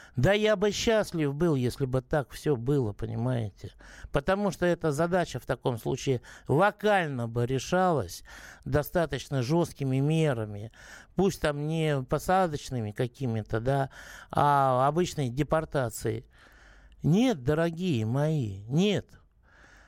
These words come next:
Я говорю спасибо тебе, Коля Десятниченко, потому что ты вскрыл нарыв, который, как мне написали в Твиттере, вскрыл нарыв, да,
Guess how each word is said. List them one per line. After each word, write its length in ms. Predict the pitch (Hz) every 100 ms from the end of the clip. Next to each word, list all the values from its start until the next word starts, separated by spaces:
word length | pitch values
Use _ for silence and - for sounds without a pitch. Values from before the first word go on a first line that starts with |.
| - _ _
Я 220 | 156 214
говорю 360 | 202 214 214 202
спасибо 680 | - 214 214 - 226 208 160
тебе, 340 | - 170 170
Коля 340 | 147 180 175 120
Десятниченко, 920 | 120 127 143 - 170 - 226 214 -
потому 520 | 135 147 - 156 175
что 200 | 165 190
ты 220 | 180 226 202
вскрыл 480 | - 185 190 190
нарыв, 760 | 165 180 196 233 226 156 - - - - -
который, 640 | - 156 196 185 165 127 - - - _ _ _ _
как 220 | 143 -
мне 120 | 180
написали 440 | 135 117 - 127 113
в 60 |
Твиттере, 480 | - 147 - 113 101 -
вскрыл 480 | - - 160 214
нарыв, 560 | 180 180 180 143 92 - _ -
да, 360 | 151 135 110